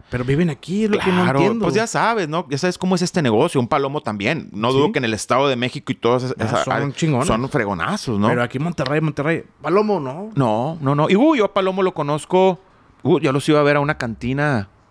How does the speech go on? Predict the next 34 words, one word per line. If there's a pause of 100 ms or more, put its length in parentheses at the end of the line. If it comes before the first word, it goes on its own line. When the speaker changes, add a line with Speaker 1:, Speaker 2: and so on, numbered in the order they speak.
(380)
Speaker 2:
allá
en
Colón,
me
acuerdo.
Ahí
fue
la
primera
vez
que
yo
vi
a
Palomo.
Te
estoy
hablando
que
yo
todavía
ni
tenía
la
leyenda,
o
íbamos
empezando
la
leyenda
hace
treinta
años,
güey.